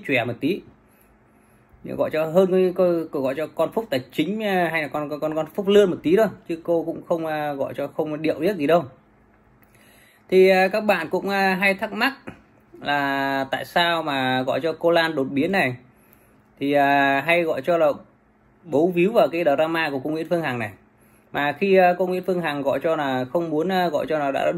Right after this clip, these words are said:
đuổi khỏi cổ ấy. Đã không muốn, à, cho tham gia cái drama này mà tại sao lại, à, cô Lan, à, đột biến này cứ hay, à, đu bám vào. Thì mình cũng nói luôn như này này. Thì, à, cái, à, drama này thì, à,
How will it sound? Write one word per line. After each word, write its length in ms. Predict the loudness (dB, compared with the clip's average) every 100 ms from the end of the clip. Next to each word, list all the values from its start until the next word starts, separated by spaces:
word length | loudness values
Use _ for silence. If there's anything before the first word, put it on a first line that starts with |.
| -2
đuổi 160 | -4 -4
khỏi 160 | -8
cổ 220 | -6 -4
ấy. 100 | -4 -6 _ _ _ _ _ _ _ _
Đã 100 | -4
không 160 | -2 -2
muốn, 240 | -2 0
à, 160 | 0 0
cho 180 | 0 -2
tham 220 | -2 -2
gia 160 | -2 0
cái 200 | 0 0
drama 300 | 0 -2 -2
này 100 | -2
mà 140 | -4
tại 200 | -4 -8
sao 340 | -2 0 0
lại, 200 | -2 -4
à, 180 | -2 -2 -4 -8 -8 -12 -14 _ _ _
cô 140 | -2
Lan, 240 | 2 2 2
à, 140 | -2
đột 220 | -2 -4
biến 200 | 0 2
này 200 | 2 -2 -6 -12
cứ 80 | -10
hay, 400 | -4 -2 0 0
à, 340 | 0 2 0 -2 -8 -20 -20 _
đu 160 | -2 2
bám 200 | 2 2
vào. 220 | 0 -2 -10 _ _ _ _ -20 -20 _ _ _
Thì 360 | 2 4 4
mình 180 | 2 0
cũng 100 | 0
nói 100 | 2
luôn 160 | 4 4
như 80 | 2
này 100 | 2
này. 120 | -2 -8 _ _ _ _ _ _ _ _ _ _ _ _ _
Thì, 120 | 4
à, 180 | 6 4
cái, 280 | 2 0 4
à, 280 | 4 4 4
drama 520 | 4 4 0 -2 -2
này 220 | -2 -6 -10 _ _ _ _ _
thì, 140 | -6 0
à, 320 | 0 0